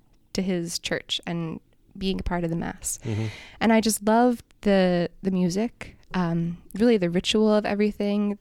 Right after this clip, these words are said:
Speaker 1: how everything has such a deep meaning. I mean, people, my family who's not Catholic will joke that when they come to a Mass, it's a workout 'cause you sit, stand, you kneel,
Speaker 2: <laughs>
Speaker 1: we do all these crazy things. But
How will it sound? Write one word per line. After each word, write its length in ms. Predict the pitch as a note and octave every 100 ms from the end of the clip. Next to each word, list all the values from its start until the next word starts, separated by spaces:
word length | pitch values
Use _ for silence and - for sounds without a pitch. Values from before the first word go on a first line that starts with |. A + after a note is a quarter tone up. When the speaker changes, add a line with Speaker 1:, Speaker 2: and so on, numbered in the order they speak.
| -
Speaker 1:
how 160 | G3 -
everything 500 | G3+ G#3+ G#3+ G#3 F#3+
has 520 | F#3 F#3 F3+ F3 - - - -
such 260 | - G#3
a 60 | F#3+
deep 480 | E3+ - G3+ - - - -
meaning. 500 | F#3+ F#3+ G3 G3+ G3+
I 40 | G3
mean, 260 | F#3+ F#3 - -
people, 340 | A#3+ - F#3 - -
my 120 | G3+
family 380 | - G3 F#3+ F#3
who's 160 | G3+ G#3+
not 200 | A3 -
Catholic 400 | G#3+ - E3+ F3+
will 100 | F#3
joke 280 | F#3+ F3
that 100 | -
when 120 | - F#3+
they 100 | F#3+
come 240 | G#3+ G3+
to 160 | - F#3+
a 60 | F#3+
Mass, 400 | F#3 F3+ E3+ F#3+
it's 200 | F#3 -
a 60 | F#3
workout 400 | E3 - - -
'cause 140 | G3 F#3
you 60 |
sit, 280 | - B3+ - -
stand, 420 | - A#3 G3+ F#3+
you 60 | A3+
kneel, 440 | C4+ A#3 G3+ F#3+ - - C4+ F#3+
Speaker 2:
<laughs> 340 | A#3+ - G#3+
Speaker 1:
we 100 | B3+
do 100 | D4
all 140 | D4+ C#4
these 160 | C#4+
crazy 320 | - D4 C4 C4+
things. 400 | C#4 A#3 G#3+ -
But 240 | B3 -